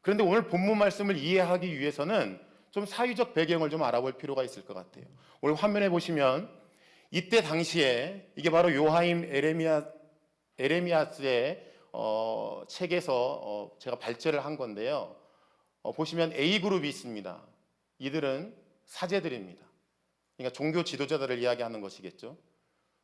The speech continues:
두 번째가 레위인 및 종교 지도자, 바리새인, 랍비 등을 포함하고 있습니다. 세 번째 부류가 순수 혈통의 유대인을 말합니다.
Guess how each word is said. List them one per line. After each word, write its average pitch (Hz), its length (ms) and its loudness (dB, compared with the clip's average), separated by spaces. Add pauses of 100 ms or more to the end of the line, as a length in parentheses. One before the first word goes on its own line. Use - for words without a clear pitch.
(140)
두 147 100 0
번째가 156 440 4
레위인 127 680 0
및 185 340 -6 (320)
종교 143 320 -4
지도자, 147 540 -4
바리새인, 127 560 -6
랍비 104 320 -6
등을 113 320 -10 (300)
포함하고 139 420 -4
있습니다. 92 340 -20 (920)
세 190 200 0
번째 190 260 0
부류가 160 640 0 (480)
순수 214 540 -6
혈통의 185 720 -2 (720)
유대인을 135 440 0
말합니다. 90 420 -8